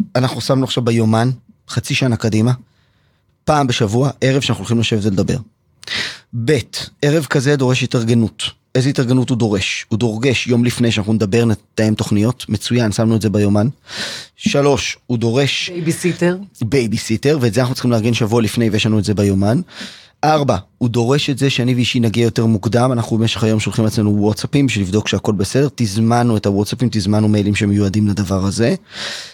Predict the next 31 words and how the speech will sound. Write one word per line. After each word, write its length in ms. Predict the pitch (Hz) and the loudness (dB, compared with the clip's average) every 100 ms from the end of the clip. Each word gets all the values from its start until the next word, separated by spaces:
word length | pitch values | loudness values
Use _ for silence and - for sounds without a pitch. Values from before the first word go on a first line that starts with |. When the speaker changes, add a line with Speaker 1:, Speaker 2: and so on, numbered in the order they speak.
| - | -10
Speaker 1:
חמש, 640 | - 135 151 120 - - _ _ _ - | -4 0 0 -2 -4 -8 _ _ _ -2
זה 120 | 123 | 0
דורש 140 | 117 | 2
ממני 180 | 120 113 | 2 0
כך 180 | 117 101 | 0 -2
וכך, 300 | 110 147 139 - | 0 -2 -2 -10
ואז 420 | 104 160 185 - - | -6 0 0 -2 -2
אנחנו 300 | 127 - 123 | -2 -2 -4
יוצאים, 320 | - 170 101 - | -2 -2 -4 -6
תראי 240 | - 90 107 | -6 -2 0
לי 60 | |
את 100 | 104 | 0
המנגנון, 480 | 117 120 151 185 98 - | -2 0 0 0 -2 -2
ומה 180 | 110 143 | 0 0
אנחנו 220 | 151 147 | 0 0
מגלים? 360 | 117 104 92 104 _ _ _ _ _ _ - | 0 0 0 -2 _ _ _ _ _ _ -6
אנחנו 140 | 117 | -4
מגלים 440 | 110 123 214 214 - | 0 2 2 0 -6
שבהקשר 560 | - 110 107 - 180 | -4 -2 -2 -2 -2
הזה, 200 | 147 151 | -2 -2
מי 120 | 156 139 | -2 -2
שמממש 760 | 139 120 113 107 104 180 - | -2 -4 -2 -2 0 0 0
את 80 | 156 | -2
זה, 160 | 98 123 - _ _ _ _ | -4 -4 -6 _ _ _ _
זה 140 | - 220 | -4 0
לא 160 | 285 | 2
מי 100 | 262 | 0
שיש 200 | 170 156 | 0 -2
לו 80 | 139 | -2
שאיפות 460 | - 120 - 131 110 | -2 -4 -4 -2 0
ענקיות. 640 | 101 - 90 - - | -2 0 -2 -2 -6